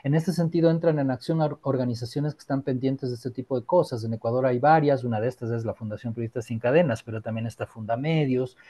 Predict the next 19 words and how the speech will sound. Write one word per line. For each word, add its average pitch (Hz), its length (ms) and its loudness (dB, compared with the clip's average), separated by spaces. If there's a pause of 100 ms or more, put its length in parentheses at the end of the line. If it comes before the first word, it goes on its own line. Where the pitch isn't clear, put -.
(200)
y 135 100 4
otras 143 240 6
organizaciones 127 840 0
que, 135 380 0
eh, 113 420 -4
desde 120 280 -4
la 113 100 -2
defensa 123 340 -6
de 123 100 0
derechos 120 400 -4
humanos 123 360 -2
pueden 123 300 -4
activarse 117 520 -4
en 123 60 -2
cualquier 120 460 -6 (120)
cir-, - 280 -6 (160)
circunstancia 117 680 -2
de 107 80 -2
emergencia. 107 720 -6